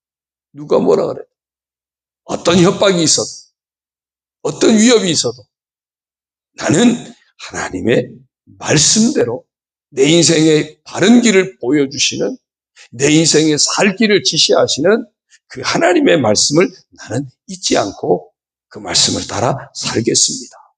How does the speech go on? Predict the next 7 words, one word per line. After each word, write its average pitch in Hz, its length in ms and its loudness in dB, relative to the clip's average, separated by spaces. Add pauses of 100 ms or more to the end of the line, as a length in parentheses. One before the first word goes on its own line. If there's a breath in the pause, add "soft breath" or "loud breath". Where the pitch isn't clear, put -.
(360)
그 196 140 -20
고백이에요. - 460 -20 (1300)
우리가 113 240 0
사는 104 320 0
곳이 98 260 -2 (220)
험한 113 220 2
세상이잖아요. 110 760 -2